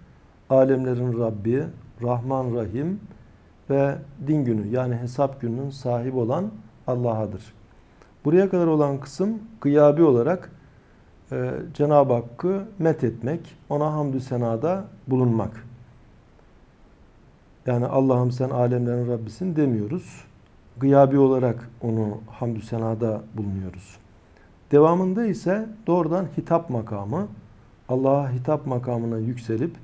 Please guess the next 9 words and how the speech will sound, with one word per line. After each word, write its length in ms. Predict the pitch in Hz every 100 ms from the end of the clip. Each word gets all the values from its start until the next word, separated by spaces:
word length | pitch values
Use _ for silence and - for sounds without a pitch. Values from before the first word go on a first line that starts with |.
| - - _ -
orada 500 | 143 135 131 127 127 110
diyoruz 400 | 117 113 113 -
ki, 180 | 180 196 190 - - _ _ -
"İyyâke 600 | 151 151 131 131 131 123
nâbudu", 580 | 120 120 156 180 190 202 - - - - _ _ -
yalnızca 460 | 135 143 131 120
sana 280 | 120 120 120
ibadet 500 | 123 117 123 127 143
ederiz. 520 | 151 147 156 170 -